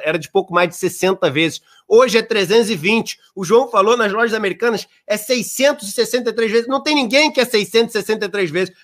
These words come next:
Alguém só ganha seiscentos e sessenta e três vezes mais do que os outros se os outros estiverem sendo explorados, se o outro não tiver opção, se o outro for um cara que tá cem por cento dependente do capital que esse cara acumulou.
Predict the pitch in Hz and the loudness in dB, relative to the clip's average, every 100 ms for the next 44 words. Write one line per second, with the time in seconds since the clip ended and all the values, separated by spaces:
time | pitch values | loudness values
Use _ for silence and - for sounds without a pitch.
0 | - 208 185 285 285 233 208 254 247 214 | 0 0 0 -2 0 0 4 2 2 -6
1 | - 254 233 208 220 196 190 190 147 180 | -2 -2 -2 -6 -6 -8 -4 -4 -2 -6
2 | 147 170 165 - 139 190 233 - _ _ | -2 -2 -2 -6 -2 2 2 0 _ _
3 | - 311 233 285 285 277 285 269 285 285 | -4 -2 0 0 0 -2 0 0 -2 -2
4 | - - 302 262 285 285 - - _ - | -4 0 2 6 4 4 -2 -16 _ -12
5 | - 277 277 285 285 277 247 277 269 - | -2 2 2 0 -6 -4 0 0 0 -10
6 | - 254 294 190 - _ - - 269 277 | 2 4 4 0 -8 _ -12 -8 0 4
7 | 302 262 - 240 277 254 214 - 269 254 | 2 0 -10 -2 2 2 -2 -4 -4 -4
8 | 240 - 247 226 - - 311 330 330 - | -8 -8 -8 -8 -12 -4 -4 -4 -10 -8
9 | 262 262 220 240 233 208 240 277 240 254 | -6 -6 -6 -6 -4 -2 -2 -2 -8 -10
10 | 277 277 - 285 277 285 262 - 285 - | -8 -8 -2 -2 0 -4 -8 -2 -2 0
11 | 196 196 262 254 277 | 0 2 6 6 6